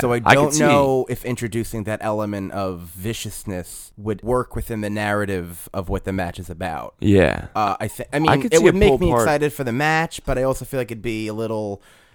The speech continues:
Speaker 1: I mean, the most they've had physical, I mean, what, Brock Lesnar, um, gave him an F five on Raw a
Speaker 2: Yeah.
Speaker 1: few weeks ago, and, I mean, I
Speaker 2: And then
Speaker 1: can't
Speaker 2: it's just
Speaker 1: think
Speaker 2: been
Speaker 1: of
Speaker 2: their
Speaker 1: anything.
Speaker 2: interactions
Speaker 1: Yeah,
Speaker 2: in the
Speaker 1: so
Speaker 2: matches.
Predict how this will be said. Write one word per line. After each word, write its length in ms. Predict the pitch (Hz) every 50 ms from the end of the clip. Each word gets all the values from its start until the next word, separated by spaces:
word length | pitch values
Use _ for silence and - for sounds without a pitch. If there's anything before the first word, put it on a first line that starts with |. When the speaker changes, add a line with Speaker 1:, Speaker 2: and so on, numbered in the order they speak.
| - -
Speaker 1:
I 100 | 123 131
mean, 220 | 135 131 135 120
the 80 | 127 123
most 320 | 123 135 147 156 - -
they've 140 | 147 127 101
had 200 | 113 127 120 -
physical, 340 | - 117 104 123 - 107 -
I 60 | -
mean, 180 | 113 113 110
what, 200 | 113 107 90 -
Brock 220 | - 101 98 92 -
Lesnar, 600 | 101 95 90 - 98 92 90 90 87 82 95 -
um, 400 | 82 98 95 90 87 87 87 87 -
gave 120 | 107 104 92
him 40 | 101
an 80 | 95
F 100 | 95 90 -
five 260 | - 98 92 92 95
on 120 | 95 92
Raw 340 | 95 95 92 85 82 98 107 _ _ _ _ _ _ _ _ _ _ _ _ _ _ - -
a 40 |
Speaker 2:
Yeah. 180 | 117 117 104 73
Speaker 1:
few 60 | 65 104
weeks 160 | 87 - -
ago, 380 | 98 95 85 90 101 117 120 - - _ -
and, 540 | 104 104 104 101 101 101 101 98 101 - - _ - - - - - - -
I 60 | -
mean, 400 | 113 113 110 104 104 101 101 95 - _ _ _ - _ -
I 60 | -
Speaker 2:
And 80 | 98 113
then 100 | 113 110
Speaker 1:
can't 80 | 107 104
Speaker 2:
it's 100 | 98 -
just 140 | - -
Speaker 1:
think 60 | - -
Speaker 2:
been 120 | 117 104
Speaker 1:
of 20 | 101
Speaker 2:
their 100 | 98 92 95
Speaker 1:
anything. 80 | 92 92
Speaker 2:
interactions 640 | 92 92 90 90 87 - - 107 95 90 87 87 123
Speaker 1:
Yeah, 280 | 143 135 104 82 80 85
Speaker 2:
in 80 | - -
the 80 | 101
Speaker 1:
so 40 | 98
Speaker 2:
matches. 540 | 104 104 113 117 110 110 107 95 90 - -